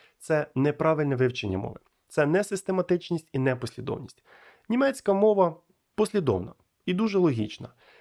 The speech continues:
Якщо ви правильно вивчаєте теми, то ви розумієте, що ви вивчаєте. Бо німецька мова дуже логічна, і теми в основному граматичні, побудовані одна на одній. Скажімо, якщо ви не вивчили відмінок,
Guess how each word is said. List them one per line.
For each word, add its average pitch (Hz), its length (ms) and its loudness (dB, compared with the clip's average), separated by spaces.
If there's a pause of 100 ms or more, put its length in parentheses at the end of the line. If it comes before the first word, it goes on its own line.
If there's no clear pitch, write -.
Якщо 165 300 0
ви 196 100 2
правильно 170 440 0
вивчаєте 123 640 -2
теми, 156 420 0 (960)
то 160 100 0
ви 180 180 6
розумієте, 160 760 2
що - 300 -2
ви 139 120 0
вивчаєте. - 640 -6 (160)
Бо 131 100 4
німецька 185 460 0
мова 160 240 2
дуже 135 420 -2
логічна, 113 460 -2
і 113 100 -4
теми 180 300 0
в 120 80 0
основному 123 480 0
граматичні, 117 580 -4
побудовані 123 600 0
одна 123 340 0
на 123 100 -2
одній. 117 400 -6 (340)
Скажімо, 233 480 0
якщо 165 220 0
ви 180 120 4
не 180 140 4
вивчили 170 440 0
відмінок, 190 540 0